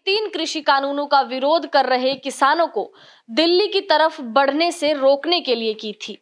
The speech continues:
दिल्ली पुलिस के इन बैरिकेडों की तस्वीरें जब मीडिया और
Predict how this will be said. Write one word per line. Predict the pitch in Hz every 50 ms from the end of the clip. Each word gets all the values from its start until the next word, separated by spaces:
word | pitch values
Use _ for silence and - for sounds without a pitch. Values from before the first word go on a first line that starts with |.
| _ _ _ _ - - - - _ 240
दिल्ली | 226 320 339 339 359 392
पुलिस | 392 381 403 392 427 427 427 -
के | - 381 370 381 381 330
इन | - 349 320 311 262
बैरिकेडों | 247 294 294 285 311 302 320 311 294 320 359
की | 370 302 330 302
तस्वीरें | - 294 285 - 277 294 349 359 359 302 233 214 208
जब | 226 269 262 240 277 262
मीडिया | 269 269 294 311 294 330 349 349 359 359 - -
और | 277 285 277 269